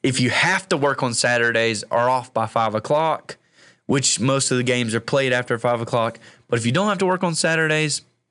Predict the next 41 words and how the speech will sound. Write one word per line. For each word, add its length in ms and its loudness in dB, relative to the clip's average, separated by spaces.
then 380 2
you 120 2
can 220 0
use 240 2
that 260 0
time 500 0
to 140 0
sleep 460 0
in 80 0
the 60 0
morning. 440 2
You 100 2
don't 140 0
have 140 -4
to 80 2
wake 360 0
up 140 0
at 140 0
eight 160 2
o'clock 440 -2
anymore 420 0
to 120 -6
watch 280 0
a 40 0
nine 220 0
o'clock 420 -2
game 500 0
like 160 -2
the 80 0
Premier 440 0
League. 420 0
You 120 0
can 140 0
now 240 0
sleep 400 -2
all 140 2
day 120 -2
on 160 -2
Saturday, 580 0
catch 280 -2
games 500 0